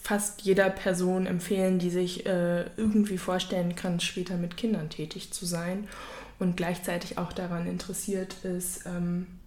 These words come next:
ja, auch auf einem niedrigschwelligen Niveau gesellschaftlich was zu bewegen, weil ich auf jeden Fall, äh, das für mich am Horizont sehe und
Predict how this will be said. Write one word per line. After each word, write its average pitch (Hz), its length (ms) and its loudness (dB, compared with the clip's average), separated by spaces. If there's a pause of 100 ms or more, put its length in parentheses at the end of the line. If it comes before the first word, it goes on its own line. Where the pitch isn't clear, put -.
(920)
ja, 185 400 2 (480)
auch 190 260 2
auf - 220 4
einem 190 100 8
niedrigschwelligen 180 840 6
Niveau 185 500 4 (640)
gesellschaftlich 170 640 2
was 160 180 -6
zu - 80 -4
bewegen, 165 480 0
weil 165 360 0
ich 190 300 -2
auf 160 140 -4
jeden 175 240 0
Fall, 175 320 -2 (640)
äh, 175 160 0
das 165 200 -2
für - 80 0
mich 185 220 2
am 175 120 0
Horizont 165 460 -2
sehe 170 320 -2
und 165 340 -2